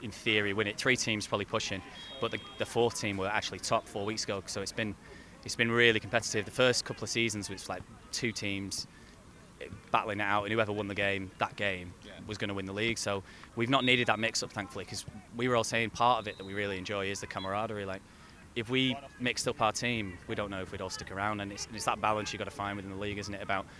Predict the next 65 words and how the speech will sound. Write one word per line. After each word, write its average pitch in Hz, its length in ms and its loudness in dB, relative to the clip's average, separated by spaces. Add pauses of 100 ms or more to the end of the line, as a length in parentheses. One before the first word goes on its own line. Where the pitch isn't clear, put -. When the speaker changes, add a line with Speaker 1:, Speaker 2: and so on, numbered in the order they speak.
Speaker 1:
motivating 117 460 6
people, 98 340 -2
but, 92 220 -2 (800)
you 107 80 -6
know, 87 160 -6 (280)
everyone 98 220 -2
enjoying 98 360 0
it. 101 120 -6
So. 92 160 -8 (400)
Speaker 2:
Yeah, 160 200 2
and 160 80 2
it 156 100 0
is. 156 80 0
It's 156 140 -2
difficult 127 400 0
from 123 180 0
a, 120 140 2 (100)
from 131 140 0
a 123 40 2
team 143 240 2
that's - 120 -2
just - 180 -4
been 120 160 0
mixed - 260 -2
up, 113 140 0
and 113 80 2
I've 117 160 2
played 107 200 2
with 101 80 -4
these 110 180 -4
guys 107 240 -4
for 104 80 -8
the 104 60 -4
last 95 240 -4
four, 104 280 -4
four, - 380 -6
five. - 240 -2
Well, 95 160 0
I 98 160 -4
had 113 80 -8
a - 40 -12
couple 101 200 -12
of 95 60 -8
seasons 101 300 -8
off, 110 200 -6 (320)
um, 107 260 0
going 113 220 0
now, 110 160 0
and 101 100 -2
I'm 101 100 -2
not, 107 180 -4
now 117 180 0
with 107 80 -2
a 104 40 0
new 107 160 -2
bunch 107 280 -6
of 98 40 -12
guys. 107 380 -2
But 110 160 -6
it's, - 400 -6
it's - 180 -4
quite 131 280 -2
interesting 120 420 -4
from 104 220 -6
that 104 160 -6